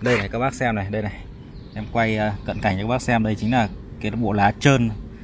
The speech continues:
hoàn toàn của cây hải gấm nhá. Và nó khá là nhiều nhá, đây. Cụm này rất là to này các bác này, đây,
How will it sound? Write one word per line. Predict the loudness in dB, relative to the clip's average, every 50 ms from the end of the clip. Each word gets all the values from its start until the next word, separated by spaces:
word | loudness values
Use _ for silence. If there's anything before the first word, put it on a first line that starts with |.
| -6 2
hoàn | 6 6 6 8
toàn | 8 6 6 4 4
của | 0
cây | -4 -2 -2 0
hải | 0 0
gấm | 2 0 0 2
nhá. | 2 0 0 -2 -6 -12 -16 -16 -14 -6 0
Và | 4 4 4 6
nó | 6 4 2 2
khá | 2 6 6 6 8
là | 8 6
nhiều | 6 6 6 6 6 4
nhá, | 4 2 0 0
đây. | -2 -2 -4 -4 -6 -10 -16 -16 -16 -16 -14 -12 -10 -10 -10 -10 -12 -12 -14 -6 0
Cụm | 2 4 4 6
này | 4 4 6
rất | 6 6
là | 4 6
to | 6 8 8 10 10 8
này | 6 6
các | 4 2
bác | 2 2 2
này, | 0 -2 -2
đây, | -4 -4